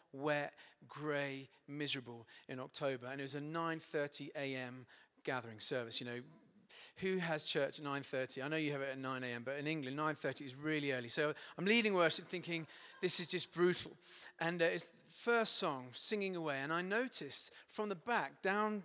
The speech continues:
through the sort of centre aisle, this man walking to the front. And he's got a white shirt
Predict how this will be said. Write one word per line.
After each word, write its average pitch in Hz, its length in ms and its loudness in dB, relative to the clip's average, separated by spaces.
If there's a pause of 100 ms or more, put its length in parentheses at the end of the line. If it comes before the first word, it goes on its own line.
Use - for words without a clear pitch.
(100)
through 190 220 -4
the 151 80 -6
sort - 220 0
of - 40 -4
centre 175 560 -2
aisle, 139 320 -4 (300)
this - 180 2
man 196 500 0
walking 190 440 0
to - 100 -8
the 151 80 -8
front. 131 380 -2 (360)
And 156 120 -2
he's 151 100 0
got 160 160 0
a 143 60 2
white 185 320 2
shirt 139 420 2